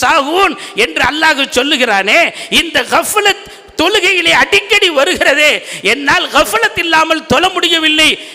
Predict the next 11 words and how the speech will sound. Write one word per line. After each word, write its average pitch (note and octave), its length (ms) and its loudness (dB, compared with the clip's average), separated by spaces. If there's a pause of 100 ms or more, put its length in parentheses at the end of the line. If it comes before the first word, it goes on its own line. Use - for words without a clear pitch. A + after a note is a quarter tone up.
என்று G#3 280 -4
விளக்கம் F4 540 -2
கேட்கின்ற D4+ 560 0
பொழுது, C4+ 280 2 (340)
ரசூலுல்லாஹி F4+ 680 0
ஸல்லல்லாஹு D#4+ 320 0
அலைஹி D#4 160 -2
வஸல்லம் D4 260 -2
பதில் F4 280 0
சொல்வதற்கு D4+ 560 0
முன்னால் C#4 460 2